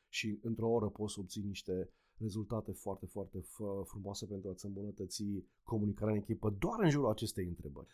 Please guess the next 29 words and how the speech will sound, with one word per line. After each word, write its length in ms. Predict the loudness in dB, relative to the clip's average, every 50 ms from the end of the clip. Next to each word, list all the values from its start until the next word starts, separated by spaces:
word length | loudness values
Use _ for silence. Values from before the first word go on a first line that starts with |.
| _ -2
Aceste 300 | -2 0 2 2 4 4
întrebări 360 | 6 6 8 8 8 6 8
sunt 180 | 8 6 6 6
concepute 640 | 6 4 4 6 4 2 4 4 2 4 4 4
pentru 320 | 4 6 4 4 6 6 4
a 60 | 4
ajuta 320 | 4 2 0 0 2 2
liderii 260 | 2 2 2 0 0 0
să 140 | 2 2
înțeleagă 440 | 2 2 0 0 -2 -2 0 0 0
dinamica 800 | 0 2 2 2 2 2 2 2 0 2 0 0 -2 0 -2 0 0
și 180 | 0 -2 -2
perspectiva 680 | 0 0 -2 -2 -2 -2 -4 -4 -2 -2 -4 -2 0 0
echipei 340 | 0 0 -2 -2 2 2 2
în 80 | 4
ansamblu, 680 | 4 2 2 0 0 2 4 4 4 4 2 0 -4 -8 -12 _ _ _ _ _
să 160 | _ 2 4
identifice 560 | 4 6 6 4 4 2 0 -2 -2 2 2 2
oportunitățile 760 | 2 2 0 -2 2 2 2 2 4 2 0 2 2 0 2
de 100 | 4 4
îmbunătățire 760 | 4 4 4 4 4 4 2 2 0 -2 -2 0 0 2 2
și 160 | 0 -2 -4
să 100 | -2 0
încurajeze 680 | -2 0 0 0 0 2 2 0 0 0 -2 -4 -4 _ _ _ _
colaborarea 1040 | 0 2 2 4 4 4 4 4 4 4 4 4 2 0 0 0 0 -2 -2 -4 _ _
și 220 | _ -4 -2 2 4
munca 380 | 6 6 6 6 6 4 2
în 60 | 2 2
echipă. 500 | 2 -2 -4 -10 -10 -10 -10 -12 -12